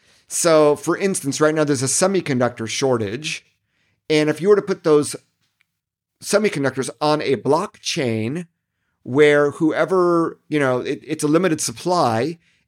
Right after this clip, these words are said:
and if you have access to it because you've been a loyal customer and you want to trade away that access, you have the ability to do it because there's only one available. The, the ownership is represented by, uh, a unit of that blockchain.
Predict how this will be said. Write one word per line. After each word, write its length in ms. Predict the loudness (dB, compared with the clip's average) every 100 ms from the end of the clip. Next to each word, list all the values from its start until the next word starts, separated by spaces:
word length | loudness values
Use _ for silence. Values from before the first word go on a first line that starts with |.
| -2
and 260 | 0 0 -2
if 240 | -2 -2
you 280 | -4 -2 -2
have 320 | -2 -4 -4
access 540 | -4 -4 -4 -4 -4 -2
to 160 | -2
it 80 | -2
because 320 | -2 -6 -4
you've 120 | -2 -2
been 100 | 0
a 40 |
loyal 320 | 2 2 2
customer 580 | 0 -6 -6 -4 -6 -6 _ _
and 120 | -2 0
you 60 |
want 120 | 2
to 60 | 0
trade 320 | -2 -2 0
away 200 | 0 0
that 160 | 0 -2
access, 480 | -6 -6 -4 -2 2
you 60 |
have 120 | 2
the 80 | 2
ability 320 | 0 0 0
to 100 | -2
do 160 | 0 0
it 80 | 0
because 200 | -4 -6
there's 160 | -6
only 220 | -4 -4 -2
one 260 | 0 -2
available. 500 | -4 -2 0 0 -4
The, 200 | -4 -6 -10 _ -8
the 180 | -4 2
ownership 640 | 4 4 0 0 -2 -4 -18 _ _ -2
is 180 | 2
represented 680 | 2 2 0 0 0 -2 -4 _ _ _
by, 560 | -2 0 2 0 -2 -8 _ _ _
uh, 140 | -8 -6 -4
a 60 |
unit 360 | 0 2 2 0
of 120 | -4
that 160 | -2 -2
blockchain. 480 | -2 -4 -10 -12